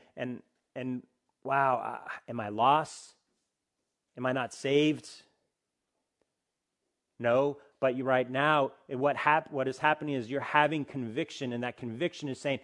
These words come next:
"Hey, you shouldn't have those things." So what are you gonna do about it? It's that downward spiral of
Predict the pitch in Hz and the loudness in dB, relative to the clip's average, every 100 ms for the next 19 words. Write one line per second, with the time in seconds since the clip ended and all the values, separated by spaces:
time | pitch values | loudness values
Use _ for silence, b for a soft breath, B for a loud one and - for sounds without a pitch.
0 | B - 175 - B - 143 - - 196 | B 0 0 0 B -8 -8 -8 2 6
1 | 226 220 - - 143 123 120 107 - 117 | 6 4 0 2 4 4 0 0 -2 -8
2 | 95 82 - b b - 139 151 160 160 | -8 -12 -20 b b -2 4 4 4 2
3 | 160 151 180 185 127 90 85 - b - | 0 2 4 4 2 -6 -10 -18 b -10
4 | 123 160 139 143 143 147 139 - 160 175 | -2 0 0 0 2 0 -2 2 4 6
5 | 151 135 | 6 4